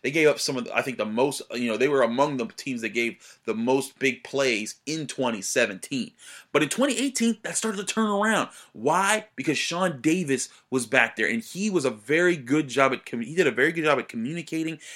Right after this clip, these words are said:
making sure everyone was on the same page, and making sure that he understood the play so he could at least be in the right position to say, "Hey, I'm gonna at least, I'm gonna at least make sure no one gets behind me." Um, you know, but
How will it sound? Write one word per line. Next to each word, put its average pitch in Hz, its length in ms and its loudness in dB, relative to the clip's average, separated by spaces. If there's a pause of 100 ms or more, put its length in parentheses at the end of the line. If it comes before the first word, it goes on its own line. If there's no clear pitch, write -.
(180)
making 156 320 2
sure 117 240 0
everyone 160 300 4
was 127 100 0
on 127 100 2
the 107 80 -8
same 101 280 -6
page, 175 580 0 (260)
and 120 160 2
making 139 240 0
sure 110 140 -6
that 95 80 -14
he - 240 -4
understood 175 320 -4
the 185 60 -2
play 180 260 2
so 117 160 -6
he 147 140 -8
could 139 100 -2
at 135 60 -8
least 127 200 -4
be 139 140 -4
in 127 80 0
the 113 80 -2
right 113 220 2
position 175 600 -4 (380)
to 123 100 -8
say, 117 220 0
"Hey, 127 100 0
I'm 110 140 2
gonna 131 140 2
at 117 80 0
least, 120 280 -4 (280)
I'm 160 100 6
gonna 156 140 2
at 123 40 0
least 127 200 -4
make 123 160 0
sure 127 160 -2
no 120 160 -2
one 120 140 -2
gets 107 180 -6
behind 139 560 -2
me." 87 200 -14 (320)
Um, 95 340 -2
you 98 100 -8
know, 95 280 -4
but 131 220 0